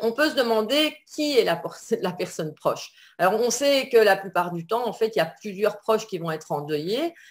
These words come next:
et, euh, on peut se demander, bah, avec lequel on utilise l'outil.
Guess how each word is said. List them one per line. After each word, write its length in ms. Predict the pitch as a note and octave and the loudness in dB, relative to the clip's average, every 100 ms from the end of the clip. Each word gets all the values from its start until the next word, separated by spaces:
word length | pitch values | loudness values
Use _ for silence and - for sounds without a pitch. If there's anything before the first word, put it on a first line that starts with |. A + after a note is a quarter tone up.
| _ - | _ -6
et, 320 | F3 F3+ F3 | -2 0 2
euh, 220 | C#3+ C#3 | 2 2
on 80 | D#3 | 0
peut 160 | D#3+ G3 | -2 -2
se 60 | |
demander, 460 | F#3 D#3 D3+ F#3+ C#4 | -2 -2 0 0 2
bah, 160 | F#3+ D#3+ | 2 2
avec 220 | E3 E3+ | 0 -6
lequel 360 | E3 B3 B3 | -2 0 2
on 160 | G3 F3 | 0 -6
utilise 460 | E3 F#3 G3+ G3 F#3 | -8 -8 -6 -8 -10
l'outil. 380 | F3+ - F#3 | -14 -16 -20